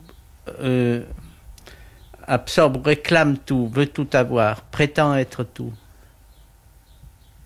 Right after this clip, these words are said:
Le, la, la non-apparence, par exemple, euh, a tendance à, à, à, <laughs> à la lettre à ne pas se voir, évidemment. Mais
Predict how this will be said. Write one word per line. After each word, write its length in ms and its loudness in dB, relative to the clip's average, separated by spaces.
Le, 360 4
la, 320 2
la 160 4
non-apparence, 960 4
par 200 0
exemple, 720 0
euh, 240 -14
a 80 0
tendance 520 2
à, 100 2
à, 540 -4
à, 40 -2
<laughs> 800 -6
à 140 4
la 140 4
lettre 280 2
à 80 4
ne 140 4
pas 240 0
se 160 -4
voir, 420 4
évidemment. 480 -2
Mais 340 2